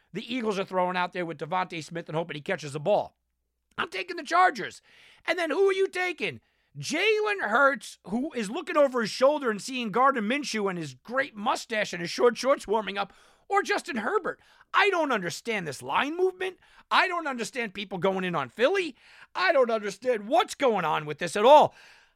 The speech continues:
Uh, to me, guys, the Chargers have to win this game. If the Chargers don't win this game, my entire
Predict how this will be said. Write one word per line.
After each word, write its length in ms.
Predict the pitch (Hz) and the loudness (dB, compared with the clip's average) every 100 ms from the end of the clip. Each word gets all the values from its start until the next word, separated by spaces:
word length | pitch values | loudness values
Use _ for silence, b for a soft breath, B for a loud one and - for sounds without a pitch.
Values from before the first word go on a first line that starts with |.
| _ - | _ -6
Uh, 180 | 294 | -4
to 180 | 208 269 | -2 -2
me, 460 | 285 359 392 294 185 _ - | 0 2 2 0 -10 _ -2
guys, 460 | 339 392 277 135 - _ _ - | 0 2 0 -4 -18 _ _ -8
the 100 | 247 | -8
Chargers 460 | - 285 466 285 - | 0 2 2 0 -8
have 400 | - 339 - - | 0 2 0 -4
to 80 | 180 | -6
win 180 | 165 143 | -6 -10
this 200 | 135 - | -12 -10
game. 360 | 330 294 98 _ _ - | -10 -10 -14 _ _ -8
If 160 | 247 214 | -8 -6
the 80 | 220 | -6
Chargers 500 | - 466 523 508 190 | 0 0 2 -2 -2
don't 240 | - 233 226 | 2 2 0
win 300 | 202 220 185 | -6 -4 -4
this 180 | 175 - | -8 -8
game, 340 | 185 202 139 b | -8 -8 -10 b
my 240 | 143 190 220 | -2 0 0
entire 760 | 190 160 - 214 302 349 359 | -4 -10 -8 -4 -2 -2 -4